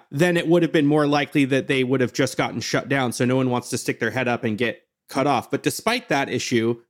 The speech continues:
there was a remarkable amount of order down there. I mean, you know, they famously had, like, uh, a postal system, their own, their own postal system. And they figured out it was,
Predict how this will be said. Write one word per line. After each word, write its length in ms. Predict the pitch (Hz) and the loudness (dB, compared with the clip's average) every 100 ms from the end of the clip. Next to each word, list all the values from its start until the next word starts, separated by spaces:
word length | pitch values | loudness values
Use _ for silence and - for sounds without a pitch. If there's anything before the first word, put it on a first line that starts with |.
| - | 0
there 140 | 139 | 2
was 200 | 170 190 | 4 2
a 80 | 226 | 0
remarkable 640 | 170 180 185 226 214 175 | 0 0 2 0 0 2
amount 240 | 165 170 151 | 2 2 2
of 100 | 131 | 2
order 260 | 185 180 | 2 2
down 300 | 107 104 104 | 2 0 0
there. 180 | 104 101 | -2 -2
I 40 | 104 | -2
mean, 180 | 107 | -2
you 80 | 120 | 0
know, 60 | 110 | 0
they 100 | 110 | 0
famously 460 | - 120 113 - 110 | 0 -2 -2 -2 -2
had, 180 | 117 | 0
like, 220 | 120 113 - _ _ _ - | 0 -2 -6 _ _ _ -2
uh, 160 | 120 113 | 0 0
a 60 | |
postal 340 | - 160 - 113 | 0 0 0 -4
system, 400 | - - - - - | -4 -10 -14 -14 -4
their 120 | 117 | 0
own, 340 | 117 120 117 | 2 2 0
their 160 | 117 113 | 0 2
own 160 | 120 117 | 2 2
postal 320 | 131 - 104 | 0 0 -4
system. 340 | 107 95 101 | -4 -6 -8
And 120 | 101 | -6
they 80 | 104 | -6
figured 340 | - 113 117 113 | -4 -2 0 0
out 240 | 113 - _ _ _ | -2 -6 _ _ _
it 100 | - | -2
was, 360 | 98 127 - | 2 2 0